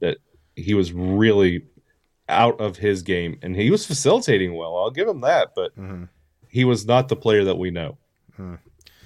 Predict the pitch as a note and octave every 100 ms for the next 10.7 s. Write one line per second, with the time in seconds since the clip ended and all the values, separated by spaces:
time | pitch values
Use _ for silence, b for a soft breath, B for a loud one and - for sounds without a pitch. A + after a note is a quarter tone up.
0 | b b b b b _ - A#2 A2 G#2+
1 | A#2 A2+ G#2 B2+ C#3 C#3 C3+ C#3 C3 G#2+
2 | A#2+ A#2+ - - _ _ A2+ G2+ G2 G2
3 | - _ - G#2+ A2+ A2+ - _ _ _
4 | _ _ A#2 - G3 A#3+ F#3 A#2+ A2+ A2+
5 | - - D4 F#3 F2 E3 G3 C#3+ - -
6 | - - C3 _ A2+ C#3 A2 G2+ C#3+ -
7 | C3+ A2 F#2 - - C3+ C#3 G2+ E2 E2
8 | F2+ G2 B2+ D3 - G2+ F3+ A#2 F#2 G#2+
9 | A2 A#2 _ - - F#2 F#2+ F#2+ G#2+ A#2
10 | A2 F#2+ F#2+ B2 G2+ G#2 F2+